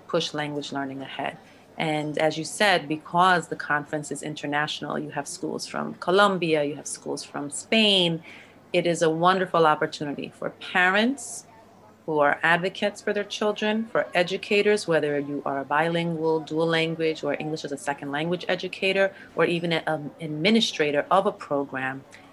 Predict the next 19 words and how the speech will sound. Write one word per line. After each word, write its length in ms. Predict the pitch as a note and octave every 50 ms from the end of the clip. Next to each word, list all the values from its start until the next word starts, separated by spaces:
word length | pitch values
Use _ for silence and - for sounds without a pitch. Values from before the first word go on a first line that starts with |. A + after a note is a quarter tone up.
| - - -
There 160 | E3 D#3 D3+
are 180 | D#3 D3+ D3 D3+ D3
opportunities 960 | D#3 D#3+ - E3 E3 - - - E3+ E3 D#3+ D3+ D#3 D3+ D3+ D3+ D3+ - - - -
for 140 | - D3+ D3
you 400 | D3+ D3 C#3+ D3+ D#3 D3+ D#3 D3+
to 460 | D3+ - - - D#3 D3 D3 D3 - - - - - - - - - - - -
participate 640 | - G3 - - - F#3+ - - F3 - E3 D3 C#3+ C#3 -
and 180 | D3+ D3+ D3+
learn, 300 | D3+ D3 D3+ E3+ G3 G#3+
and 120 | G3+ - D3
sessions 460 | - - D3 D3 - - D#3 D3+ -
are 260 | D3+ D3 C#3+ C#3+ - - - -
available 400 | - D3 - D3 D3 D3 C#3+ C#3+
both 280 | C#3 - D3 D3 D3 -
in 100 | - D3
Spanish 480 | - - - C#3 C#3 D3 D3 D3 - -
and 140 | - D3 C#3+
in 140 | C#3 - -
English. 560 | - D3+ D#3+ E3 G3 A3 B3+ C4+ - - -